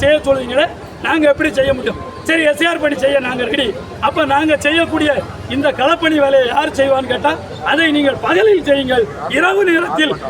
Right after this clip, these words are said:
எஸ் ஏ ஆர் பணியை மகளிரை போய் செய்ய சொல்லுங்கள். உங்களுக்கு வெக்கம், மானம், சூடு, சொரணை ஏதாவது இருக்கிறதா என்று உங்களை கேட்கிறேன். இப்படி கேட்கும் பொழுது உங்களுக்கு எவ்வளவு கோபம் வருமோ, செய்யும் பொழுது எங்களுக்கு அவ்வளவு கோபமும் ஆத்திரமும் எங்களுக்கு வருகிறது. இந்த ஆத்திரத்தையும் கோபத்தையும்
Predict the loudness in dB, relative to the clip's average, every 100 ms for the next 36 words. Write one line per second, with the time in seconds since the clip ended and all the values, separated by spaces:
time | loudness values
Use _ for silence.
0 | -2 0 2 0 0 -2 0 0 0 0
1 | 2 2 2 -2 0 2 0 0 0 0
2 | -2 -6 -2 0 0 0 0 0 0 0
3 | 2 2 0 -2 -2 2 4 4 2 2
4 | 2 2 0 -2 -6 -2 -2 0 0 2
5 | 2 0 0 0 0 -2 -2 -6 -8 -14
6 | -14 -10 -8 -2 -2 0 0 0 0 2
7 | 0 0 -2 -6 0 2 2 2 2 2
8 | 2 2 2 2 0 0 -2 -10 -2 2
9 | 4 4 2 2 2 2 0 -2 -2 0
10 | 0 0 0 2 0 -2 -6 -8 -2 -2
11 | 0 0 2 2 2 2 0 -2 -4 -2
12 | -4 -6 -12 -14 -14 -10 -4 0 2 0
13 | -2 -2 0 -2 0 0 0 0 0 0